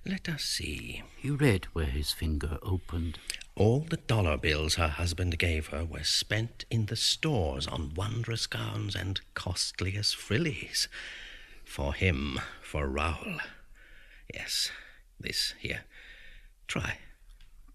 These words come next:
Speaker 1: Her mouth glued on his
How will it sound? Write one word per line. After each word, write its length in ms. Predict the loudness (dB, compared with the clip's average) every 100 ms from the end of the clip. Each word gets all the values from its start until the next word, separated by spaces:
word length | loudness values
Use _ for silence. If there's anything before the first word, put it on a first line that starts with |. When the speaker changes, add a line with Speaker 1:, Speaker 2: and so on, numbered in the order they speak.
| -20 -20 -20 -20 -18 -6
Speaker 1:
Her 140 | 0
mouth 440 | 2 2 0 -4 -12 -16 -2
glued 320 | 4 6 6
on 160 | 2 0
his 440 | 0 0 0 -4